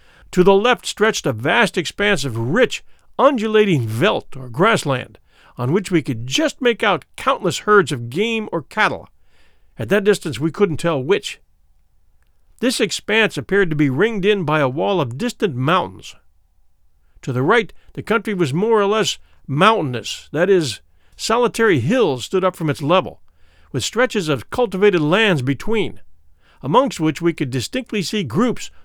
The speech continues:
of dome-shaped huts. The landscape lay before us like a map, in which rivers flashed like silver snakes,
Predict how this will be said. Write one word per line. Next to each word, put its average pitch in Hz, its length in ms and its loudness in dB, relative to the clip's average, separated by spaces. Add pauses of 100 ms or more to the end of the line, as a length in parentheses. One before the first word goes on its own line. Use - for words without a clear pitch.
of 110 180 -6
dome-shaped 214 800 0
huts. - 420 -2 (1900)
The 120 100 -4
landscape 175 580 0
lay 165 160 2
before 180 380 -2
us 160 100 -2
like 160 180 -2
a 135 100 -2
map, 143 460 0 (380)
in 147 140 0
which 202 180 0
rivers 180 440 2
flashed 202 480 -2
like 165 180 0
silver 220 400 -2
snakes, 185 500 -4